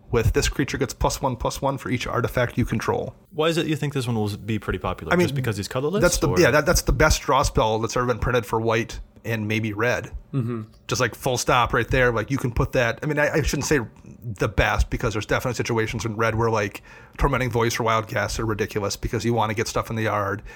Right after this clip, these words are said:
Speaker 1: But for the most part, you can dump this into any Boros deck, any mono white deck, any mono red deck, and have it be one of the best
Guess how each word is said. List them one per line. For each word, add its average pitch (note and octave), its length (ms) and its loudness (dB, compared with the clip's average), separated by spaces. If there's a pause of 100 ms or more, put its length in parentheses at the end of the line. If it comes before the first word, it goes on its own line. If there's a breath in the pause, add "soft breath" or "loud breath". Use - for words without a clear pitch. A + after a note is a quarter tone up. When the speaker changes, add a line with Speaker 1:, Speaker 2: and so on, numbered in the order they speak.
(360 loud breath)
Speaker 1:
But - 240 0
for D#3 80 0
the D3 80 2
most D#3 240 0
part, C3 260 2
you C#3+ 60 -6
can A2 260 -4
dump C3+ 240 -4
this C#3 200 -2
into A#2+ 160 -4
any C#3+ 220 -2
Boros C3 360 2
deck, A#2+ 320 0
any C3 160 -2
mono B2 260 2
white A#2 200 2
deck, A#2 300 0
any B2+ 160 -4
mono A#2+ 240 0
red A#2+ 220 0
deck, G#2+ 260 -2 (260 loud breath)
and B2 120 -4
have C3 180 2
it A#2 80 0
be B2 100 -2
one A#2 340 2
of A#2 120 0
the A#2+ 80 -2
best - 460 0